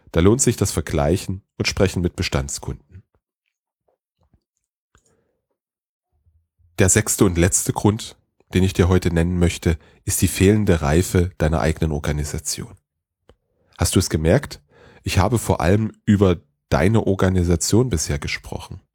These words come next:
Ich habe darüber gesprochen, was im Vorfeld eines Outsourcing-Projektes notwendig ist. Ich fasse das gern unter dem Begriff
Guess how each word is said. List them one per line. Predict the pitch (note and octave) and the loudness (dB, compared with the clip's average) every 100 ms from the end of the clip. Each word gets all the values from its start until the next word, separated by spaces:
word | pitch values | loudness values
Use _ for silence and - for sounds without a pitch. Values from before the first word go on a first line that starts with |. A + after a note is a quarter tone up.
| _ _ _ _ _ _ _ | _ _ _ _ _ _ _
Ich | - - | -4 0
habe | F3+ F2+ | 2 4
darüber | - A2+ C3 | 2 4 2
gesprochen, | B2 - - A2+ A2+ | 0 -2 0 0 0
was | F2+ D#2+ | -2 -2
im | D#2 | -4
Vorfeld | - B2 D3 D#2 - | 2 2 2 -2 -2
eines | D#2 D#2 | -4 -4
Outsourcing-Projektes | - D#2+ - F#2+ F#2 G2+ - F#2+ F#2+ - - C#2+ | -4 -4 0 0 0 -2 0 0 0 -4 -6 -2
notwendig | D2+ - D#2 D2 D#2+ | -2 -2 -4 -4 -10
ist. | - - - - _ _ _ _ _ _ | -10 -12 -14 -20 _ _ _ _ _ _
Ich | - | -2
fasse | G2 - | 0 0
das | - F2+ | 0 2
gern | - F2+ | 2 0
unter | A2 F2+ | 0 -2
dem | E2+ D#2+ | 0 0
Begriff | D#2+ - F#2 - | -2 0 0 0